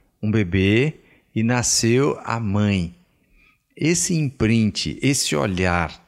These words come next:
no olho de mãe e filho, filho e a mãe, É uma, um momento tão especial que, digamos,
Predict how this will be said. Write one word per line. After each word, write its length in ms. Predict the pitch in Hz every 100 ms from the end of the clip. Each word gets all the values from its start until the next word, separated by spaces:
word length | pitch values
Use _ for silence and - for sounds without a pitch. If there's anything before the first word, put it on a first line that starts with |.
| _ _ _ -
no 240 | 101 107
olho 500 | 110 131 156 156 147
de 160 | 120 113
mãe 360 | 110 117 120
e 20 | 110
filho, 520 | - 98 90 82 85
filho 320 | - 98 92
e 60 | 87
a 80 |
mãe, 380 | 87 117 123 87 - - - _ -
É 140 | 104
uma, 340 | 104 107 110 95
um 480 | 85 - 98 101
momento 480 | 104 101 113 117 - -
tão 180 | - 214
especial 760 | 180 - 117 - 90 127 131 - - - - -
que, 180 | - 120
digamos, 760 | 117 113 110 117 104 104 -